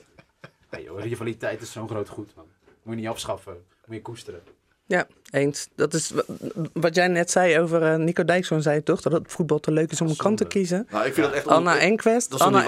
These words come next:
Speaker 3: waar?
Speaker 2: Enquist
Speaker 3: Dat
Speaker 2: zegt
Speaker 3: is toch
Speaker 2: in
Speaker 3: niet waar?
Speaker 2: Nou, let op, komt
Speaker 3: Oké,
Speaker 2: ie. Anna
Speaker 3: sorry.
Speaker 2: Enquist zegt inderdaad, ze keek altijd voetbal, ze dacht, "Oh, dat is hartstikke leuk." En toen kwam ze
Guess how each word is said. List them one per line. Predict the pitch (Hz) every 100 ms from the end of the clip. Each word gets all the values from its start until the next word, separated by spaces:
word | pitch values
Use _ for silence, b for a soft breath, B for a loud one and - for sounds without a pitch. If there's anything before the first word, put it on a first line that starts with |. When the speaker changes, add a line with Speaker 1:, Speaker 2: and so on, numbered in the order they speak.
| 135
Speaker 3:
waar? | 98
Speaker 2:
Enquist | 190 196
Speaker 3:
Dat | -
Speaker 2:
zegt | 180 185
Speaker 3:
is |
toch | -
Speaker 2:
in | 180
Speaker 3:
niet | 107
waar? | 123 98
Speaker 2:
Nou, | 135
let | 147 143
op, | 120 -
komt | 139 120
Speaker 3:
Oké, | 113
Speaker 2:
ie. | -
Anna | 151
Speaker 3:
sorry. | 151 160
Speaker 2:
Enquist | 175 160 -
zegt | 156 -
inderdaad, | 139 135 135 -
ze |
keek | 143 160 160
altijd | 151 139
voetbal, | - 156 143 151
ze | 131
dacht, | 135 - 403
"Oh, |
dat | 226 202
is | 202
hartstikke | 190 180 208 - 175
leuk." | 175 247 320 - b b b b b
En | 202 180
toen | 233
kwam | 214
ze | 208